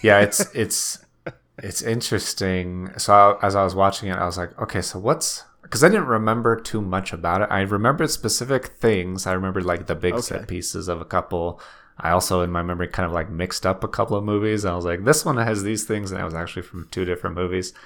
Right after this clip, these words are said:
Speaker 1: Um, so rewatching it, I was kind of paying more attention. And it's interesting. I was like, "Okay, the first one, obviously important, sets up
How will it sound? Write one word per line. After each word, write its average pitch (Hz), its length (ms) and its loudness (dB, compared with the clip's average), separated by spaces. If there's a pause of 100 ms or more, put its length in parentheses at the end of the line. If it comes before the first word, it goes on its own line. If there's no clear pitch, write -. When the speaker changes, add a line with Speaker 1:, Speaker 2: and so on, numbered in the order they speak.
(360)
Speaker 1:
Um, 82 480 0 (440)
so 110 220 4
rewatching 107 540 8
it, 90 80 -2
I 87 100 2
was 85 120 -2
kind 87 200 -4
of 80 160 -6
paying 85 220 -2
more 85 180 -4
attention. 82 680 -6 (640)
And 82 640 -4 (120)
it's 104 200 0
interesting. 95 720 -4
I 87 120 0
was 85 220 -4
like, 85 300 -2
"Okay, 101 160 -2
the 87 100 -2
first - 320 2
one, 110 120 -4
obviously 95 500 0
important, 90 560 -2
sets - 420 -2
up 82 300 -2